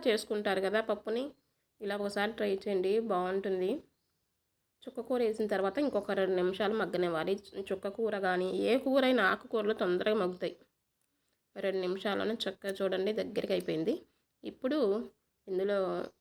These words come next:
కర్రీ మొత్తానికి సరిపడినంత కారం,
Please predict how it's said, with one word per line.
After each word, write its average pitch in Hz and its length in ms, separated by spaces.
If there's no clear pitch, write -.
కర్రీ 214 260
మొత్తానికి 208 420
సరిపడినంత 190 640
కారం, 196 400